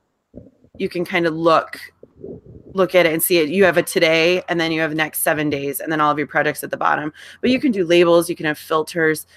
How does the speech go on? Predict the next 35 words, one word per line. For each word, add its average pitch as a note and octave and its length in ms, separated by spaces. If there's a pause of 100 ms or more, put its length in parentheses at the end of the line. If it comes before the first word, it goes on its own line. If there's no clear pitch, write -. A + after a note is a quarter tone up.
(380)
I, G3+ 300
this A#3 260
has C4 160
been F#3+ 200
the E3+ 120
one D#3+ 400
that D3+ 280
I D#3+ 200
think D#3 300
I've D3+ 220
found D3 320
the D3 60
most C#3+ 480
useful F3 640 (800)
out F3 160
of D#3 140
all D3+ 240
of C#3 80
them. D3 160
I've E3 160
tried F3 240
a D3 40
ton, C3+ 460
but C#3 300 (500)
this F#3 320
one D#3 480 (420)
seems F3+ 440
to - 100
be D3+ 140
the D3 80
one C#3+ 140
that's - 320
keeping F3+ 520
for G3 180
me. G#3+ 360